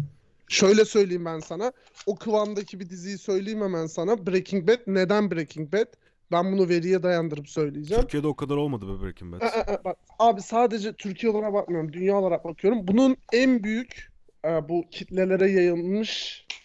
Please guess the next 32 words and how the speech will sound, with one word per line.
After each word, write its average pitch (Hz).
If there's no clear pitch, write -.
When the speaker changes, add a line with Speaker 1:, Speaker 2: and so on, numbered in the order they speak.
Speaker 1:
diziyi 180
en 226
büyük 214
anlama 208
datası 214
neresi 202
biliyor 233
musun? 143
Korsan 226
yayınlar. 190
Korsandan 202
Speaker 2:
Tabii. 196
Speaker 1:
indirilme 185
sayıları. 151
Speaker 2:
Hı 156
hı. 156
Speaker 1:
Game 185
of 202
Thrones 226
her 214
bölümüyle 196
bu 196
rekoru 190
katlıyordu. 156
Speaker 2:
Hı 113
hı. 113
Speaker 1:
Ve 196
Game 208
of 214
Thrones 226
bu 214
rekoru 226